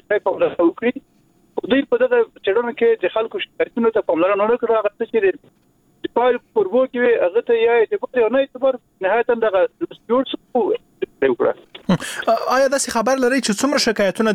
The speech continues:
Speaker 2: د کابل، یوازې د کابل په، په خاطر ثبت شوي وو چې ګواکې درغلۍ شوي دي، لاسوهنې شوي او فسادونه شوي دي؟
Speaker 1: دلته خو دوه ډوله شکایات موجود دي. یو شکایت د ټاکنو په ورځ باندې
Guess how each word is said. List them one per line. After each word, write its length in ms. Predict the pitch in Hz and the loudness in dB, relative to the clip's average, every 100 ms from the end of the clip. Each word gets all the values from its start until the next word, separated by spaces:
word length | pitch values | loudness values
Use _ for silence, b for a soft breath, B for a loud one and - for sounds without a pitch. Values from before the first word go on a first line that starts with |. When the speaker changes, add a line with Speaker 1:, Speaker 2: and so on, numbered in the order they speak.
| 185 | 2
Speaker 2:
د 100 | 180 160 | 2 0
کابل، 340 | 180 175 262 240 196 175 170 | -2 0 0 -2 -2 0 2
یوازې 300 | 175 202 202 196 | 2 2 2 0
د 80 | 180 | 0
کابل 400 | 175 175 208 190 | 0 0 0 0
په، 280 | 175 165 160 - | 0 0 -2 -4
په 100 | 160 | -4
خاطر 240 | 170 180 - | -2 -2 -2
ثبت 200 | 180 - | -2 -2
شوي 160 | - 185 | 0 2
وو 180 | 175 165 | 4 2
چې 80 | 170 156 B B B | 0 -4 B B B
ګواکې 280 | 160 165 - 165 | 0 0 0 -2
درغلۍ 340 | 160 156 170 180 | 0 0 0 0
شوي 160 | 190 180 175 | 0 0 2
دي، 60 | 165 | 0
لاسوهنې 400 | 156 165 170 180 | 0 0 0 0
شوي 160 | 190 175 151 | 0 2 0
او 40 | - | 0
فسادونه 440 | 139 147 147 175 151 | -2 -2 0 0 0
شوي 200 | 147 139 139 | 0 0 -2
دي؟ 60 | 131 _ _ _ _ _ _ _ _ _ _ _ _ _ _ _ _ _ _ _ _ - | -6 _ _ _ _ _ _ _ _ _ _ _ _ _ _ _ _ _ _ _ _ -6
Speaker 1:
دلته 300 | 185 349 269 | 2 2 2
خو 60 | 262 | -2
دوه 140 | 277 269 | 0 0
ډوله 200 | 262 247 214 | 0 0 -2
شکایات 300 | - 208 220 208 165 165 | -4 -2 0 -2 -4 -4
موجود 280 | 156 - 170 | -4 -2 -4
دي. 240 | _ - | _ -2
یو 80 | 453 254 | 0 -2
شکایت 240 | - 247 - - | -4 -4 -4 -8
د 20 | - | -6
ټاکنو 260 | 262 254 233 - | -2 -2 -2 0
په 100 | 185 | 0
ورځ 200 | 196 220 202 | 2 0 0
باندې 180 | 202 190 | 0 0